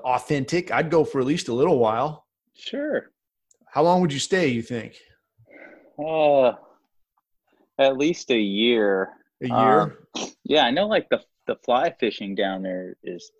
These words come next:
Speaker 2: supposedly insane, too. So
Speaker 1: Hmm. I don't
Speaker 2: I'm
Speaker 1: know anything
Speaker 2: down,
Speaker 1: about
Speaker 2: man.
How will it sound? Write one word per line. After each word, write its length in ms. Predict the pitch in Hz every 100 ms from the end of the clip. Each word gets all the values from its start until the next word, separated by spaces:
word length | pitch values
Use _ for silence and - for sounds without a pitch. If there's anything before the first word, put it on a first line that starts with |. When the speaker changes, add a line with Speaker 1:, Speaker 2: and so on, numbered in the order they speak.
| -
Speaker 2:
supposedly 600 | - 104 101 95 98 87
insane, 540 | 78 - 113 104 82 -
too. 320 | 107 92 85 _ _ _
So 180 | - 98
Speaker 1:
Hmm. 280 | 185 135 95 104 _ _ _ -
I 120 | 120
don't 100 | 123
Speaker 2:
I'm 80 | 120
Speaker 1:
know 60 |
anything 20 | 113
Speaker 2:
down, 240 | 147 120 95
Speaker 1:
about 60 |
Speaker 2:
man. 420 | 95 104 113 123